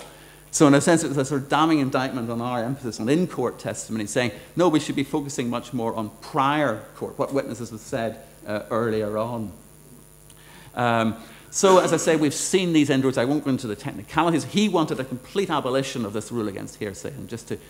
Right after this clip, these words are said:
to allow in earlier statements that witnesses said and, and let the fact finder judge between them, obviously taking into account the in-court testimony, but also just as much emphasis on what witnesses have said before. Now, um,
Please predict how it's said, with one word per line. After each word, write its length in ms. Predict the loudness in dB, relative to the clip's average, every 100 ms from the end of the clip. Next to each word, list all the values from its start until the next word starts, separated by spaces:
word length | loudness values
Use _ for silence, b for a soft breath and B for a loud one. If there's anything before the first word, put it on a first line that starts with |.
| -8
to 160 | -4
allow 320 | -2 -2 -2 -2
in 240 | -4 -6 -8
earlier 380 | 0 2 2 0
statements 400 | -2 -4 -4 -8
that 100 | -8
witnesses 440 | -8 -6 -8 -6
said 200 | 2 2
and, 100 | 4 2
and 160 | 4
let 260 | 4 2 -2 B B
the 60 | -10
fact 300 | 0 0 0
finder 400 | 0 0 2 -2
judge 460 | -2 4 4 4 -4
between 440 | -6 0 0 2
them, 200 | -2 -4 -12 0
obviously 320 | 2 4 2 -2
taking 320 | -2 -2 -2
into 240 | -2 -6
account 340 | -4 0 0 0
the 100 | 0
in-court 380 | 0 -2 -4
testimony, 480 | -2 -6 -6 -4 -4 B B -2
but 80 |
also 180 | -2 0
just 220 | -2 -2
as 140 | -2 -2
much 180 | -2 -2
emphasis 460 | -6 -6 -8 -4
on 140 | -4 -6 -10 -10
what 140 | -8
witnesses 420 | -8 -8 -10 -10
have 100 | -10
said 280 | -6 -6 -6
before. 480 | -12 -2 0 0 -2 -14 B B B B
Now, 260 | 2 4 4 B B -2
um, 460 | 0 2 0 -4